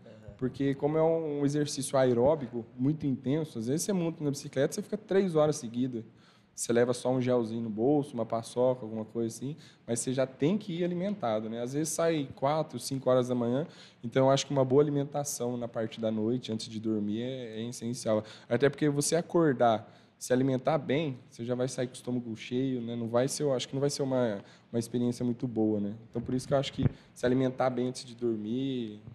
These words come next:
Speaker 2: é, é essencial.
Speaker 1: Porque aí já vai do objetivo de cada um, né? O que
Speaker 2: É.
Speaker 1: cada um quer conseguir
Speaker 2: É.
Speaker 1: com aquilo, né?
Speaker 2: Isso, é. No caso, eu sempre tento fazer vídeos longos, vídeos não, pedais longos, é, alguma coisa assim mai-,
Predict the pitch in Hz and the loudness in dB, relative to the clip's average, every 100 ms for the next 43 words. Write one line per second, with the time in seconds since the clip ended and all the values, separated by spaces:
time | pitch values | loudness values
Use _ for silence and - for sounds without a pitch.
0 | - 104 101 110 117 117 - 95 95 - | -18 -18 -10 -8 -6 -6 -4 -6 -8 -16
1 | - 208 196 214 185 180 165 170 175 175 | 2 6 6 4 2 4 4 2 6 4
2 | 143 143 - 151 151 160 185 175 151 127 | 6 2 2 -4 0 2 2 0 -2 -6
3 | 131 - - 107 123 131 131 131 131 123 | -10 -14 -14 -2 0 2 0 -2 -4 -4
4 | 131 123 147 127 135 127 131 113 113 160 | -6 -6 -4 -2 -2 -4 -4 -2 -4 -6
5 | - - 131 127 117 - 123 101 107 107 | -10 -4 0 0 0 0 0 0 -2 0
6 | 131 139 156 156 160 170 165 165 165 156 | 4 4 2 0 -2 -4 -6 -8 -4 -2
7 | 143 139 147 151 139 120 127 156 143 107 | -2 -2 -4 -8 -8 -4 -2 -2 -4 -10
8 | - 107 165 160 120 110 123 117 120 123 | -8 -6 -6 -4 -4 -4 -2 0 0 0
9 | 113 117 139 131 - - _ _ 101 104 | -2 -2 -2 -8 -16 -20 _ _ -4 0
10 | 104 107 117 113 113 110 113 110 107 107 | 0 -2 -4 -6 -6 -6 -10 -6 -4 -4
11 | 104 95 | -6 -10